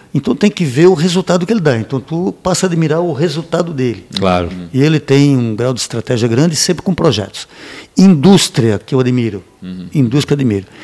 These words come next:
Speaker 1: E ali, pasmem, não tem ações dessa indústria.
Speaker 3: Uhum.
Speaker 1: É incrível, não tem, que é a veg.
Speaker 2: Aham.
Speaker 1: A veg eu admiro, por quê?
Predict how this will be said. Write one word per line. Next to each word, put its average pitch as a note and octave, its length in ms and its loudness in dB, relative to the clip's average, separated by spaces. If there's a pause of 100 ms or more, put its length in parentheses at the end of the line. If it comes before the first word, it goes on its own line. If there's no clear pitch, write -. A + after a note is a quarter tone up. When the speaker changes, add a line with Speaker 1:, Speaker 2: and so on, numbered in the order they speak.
(160)
Speaker 1:
E D3+ 140 4
ali, C#3 180 6
pasmem, A2 760 0
não C#3 240 4
tem D#3+ 220 0
ações D#3 360 -2
dessa D3+ 220 -10
indústria. B2+ 480 -10 (220)
Speaker 3:
Uhum. F2 640 -16
Speaker 1:
É B2 80 -2
incrível, B2 420 2
não C#3+ 140 4
tem, A2 380 -2
que - 160 -6
é C#3 60 -2
a E3+ 60 -4
veg. A2 560 2 (300)
Speaker 2:
Aham. E2+ 440 -4 (100)
Speaker 1:
A - 40 2
veg C3+ 420 2
eu A#3 80 4
admiro, D3 440 6
por B2 220 0
quê? A2 340 0